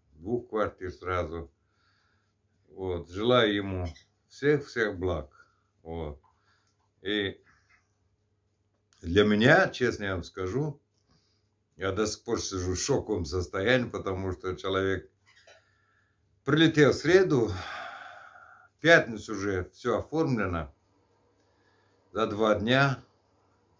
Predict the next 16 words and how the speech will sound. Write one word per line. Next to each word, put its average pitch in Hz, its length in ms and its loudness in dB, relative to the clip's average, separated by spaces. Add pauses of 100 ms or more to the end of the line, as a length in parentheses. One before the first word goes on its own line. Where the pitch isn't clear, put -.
то 120 100 -2
есть 113 120 -2
за 135 120 4
три 135 200 -2
рабочих 101 560 -4
дня, 101 160 -4
получается, 87 380 -8
среда, 117 280 2
четверг, 110 420 -8
пятница, 90 380 -6
три 110 180 -10
рабочих 90 520 -6
дня, 113 280 -8 (600)
и 82 80 -20
квартиры 107 500 -2
куплены, 98 640 -6